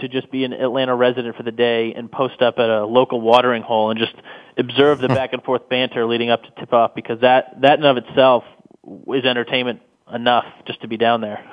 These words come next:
Speaker 1: <laughs>
Speaker 2: Well, yeah, and I have a couple personal tastes of that matchup as well. Uh, number one, I covered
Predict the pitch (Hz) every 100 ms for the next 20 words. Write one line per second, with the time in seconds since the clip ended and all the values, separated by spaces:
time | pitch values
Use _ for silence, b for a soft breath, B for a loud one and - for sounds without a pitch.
0 | - - - B B B B B B B
1 | B B 127 139 160 123 113 127 113 104
2 | 110 104 95 110 - 107 95 107 101 -
3 | - - - 107 101 85 87 95 95 98
4 | 101 110 101 95 80 107 120 113 95 92
5 | 101 92 101 104 107 98 107 95 98 95